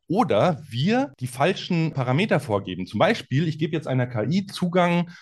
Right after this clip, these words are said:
zu sämtlichen A P Is von allen Infrastrukturen und allen Industrien. Wir wollen ja alle uns vernetzen, es soll ja alles immer mehr automatisiert sein. So, jetzt bekommt die K I Zugriff auf alles und ich sag, „Liebe K I, jetzt optimier doch mal den C O zwei Output, dass der möglichst gegen Null geht.“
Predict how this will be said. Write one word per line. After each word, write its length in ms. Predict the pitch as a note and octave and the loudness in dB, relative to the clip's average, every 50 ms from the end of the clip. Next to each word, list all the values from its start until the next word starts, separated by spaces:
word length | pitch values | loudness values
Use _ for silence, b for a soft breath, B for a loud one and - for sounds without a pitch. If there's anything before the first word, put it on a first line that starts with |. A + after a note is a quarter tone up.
| B B B _ | B B B _
zu 680 | - - - E3 E3 D#3 D#3 D#3 D#3 D#3 D3+ D#3 D#3 D#3 - | -18 -6 0 2 4 6 6 8 8 6 6 4 0 -4 -4
sämtlichen 880 | - F3 G#3 G3 - E3+ E3+ D#3+ D#3 E3 D#3+ D#3 D#3 D#3 D3+ C#3+ - B2 | -2 -2 0 0 0 0 0 0 0 2 4 4 4 2 2 -2 -4 -2
A 120 | - C3+ | -2 -2
P 140 | C#3 C#3 C#3+ | -2 -2 -2
Is 220 | C#3+ D3+ F#3 F#3+ | -2 0 -2 0
von 120 | - D#3 C#3 | 0 0 2
allen 200 | B2 C#3+ E3 D#3+ | 4 4 4 4
Infrastrukturen 720 | D#3 F3 - - C3+ B2+ - - B2+ - - - C#3 C3+ C3+ | 4 2 0 -2 -2 -4 -4 -8 -14 -12 -4 0 2 4 4
und 80 | C3+ | 4
allen 180 | B2 C3 D3 D3 | 6 6 6 6
Industrien. 640 | C#3+ C#3 C#3 B2+ - - - A2 G2 F#2+ F#2+ F#2+ F#2 | 6 4 4 2 0 -4 -6 -4 -4 -2 -2 -2 -2
Wir 120 | G#2 G#2+ | -2 0
wollen 160 | A2+ C#3+ D3 D3 | 2 4 4 4
ja 80 | C#3+ | 4
alle 160 | C3 C#3 C#3+ | 4 4 4
uns 140 | C3 A#2 A#2 | 2 2 0
vernetzen, 440 | - B2+ C3 F3 G3+ G3+ - - E3 | 0 2 2 2 2 0 -2 -2 -2
es 60 | C3+ | -2
soll 120 | D3 C3 A#2+ | 0 0 0
ja 100 | A#2 A2 | 0 0
alles 180 | A#2 B2 A2 | 0 -2 -2
immer 160 | A#2 A2+ A2+ | -2 -2 0
mehr 160 | A2 G#2+ G#2+ G2+ | 0 2 2 0
automatisiert 640 | G#2+ - B2 B2+ C3 B2+ D#3 C3+ A#2+ F3 G3+ F#3+ - | 0 0 0 0 0 0 -2 -4 -2 -2 -2 -2 -4
sein. 520 | - - E3 D#3 D3+ D3+ D3+ D#3 D#3 D#3 D#3 B | -4 0 2 4 4 4 2 0 -4 -6 -12 B
So, 200 | - - G#2+ G2+ | -8 -4 -2 -2
jetzt 140 | G#2 G#2 - | -2 -4 -4
bekommt 320 | - - - F#3 A#3+ C4 | -4 0 2 2 2 2
die 60 | - D#3+ | 0 0
K 160 | - C#3+ B2 | 2 2 2
I 260 | - D3 F#3+ A3+ A#3+ | 2 2 0 -2 -2
Zugriff 320 | - - F#3 D3+ - C3 - | -4 -6 -6 -4 -4 -4 -4
auf 120 | A2 - | -2 0
alles 340 | - E3 A3 C#4+ D#4+ D#4 - | 2 2 4 2 2 0 0
und 80 | - E3 | 0 2
ich 120 | D3+ D#3 | 2 4
sag, 300 | D#3 E3 F#3 G#3 - B B B B B B B - | 4 4 4 4 2 B B B B B B B 2
„Liebe 180 | E3 G3 G3+ | 4 4 4
K 180 | F#3+ - D3+ C3 | 4 4 2 2
I, 220 | G2+ F3+ G#3 G#3 | 4 4 4 4
jetzt 160 | F#3+ D#3 D#3+ F3 | 2 2 2 0
optimier 460 | C#3+ - - C3+ C3 C3 D3+ G3+ G#3 | -4 -2 0 2 4 4 4 4 4
doch 180 | G3 E3 - | 2 0 0
mal 280 | D#3 D#3 D3+ D#3 D#3 D3+ | 0 2 2 2 2 2
den 140 | C#3 C3 B2 | 0 -2 -4
C 160 | - - C#3+ | -4 -4 -4
O 80 | C#3 C3 | -4 -4
zwei 320 | C3+ C3 B2 A#2+ B2 A#2 | -4 -2 0 0 0 0
Output, 480 | F#2+ F#2+ F#2+ - _ - G2 F2+ - - | -2 -4 -6 -6 _ -10 -10 -8 -6 -8
dass 160 | G2+ - - | -8 -6 -2
der 220 | - C3 C#3 C#3+ | 0 2 4 4
möglichst 440 | C#3 C3 D3 E3 F3 D3 D3 C3 - | 6 6 6 4 4 2 -2 -4 -2
gegen 260 | - C3 B2 B2 A#2 | -2 0 0 0 0
Null 200 | A2 G#2 G2+ G2+ | 2 0 0 0
geht.“ 380 | F2+ - F2+ E2 E2 E2 - | -2 -4 -6 -8 -8 -8 -12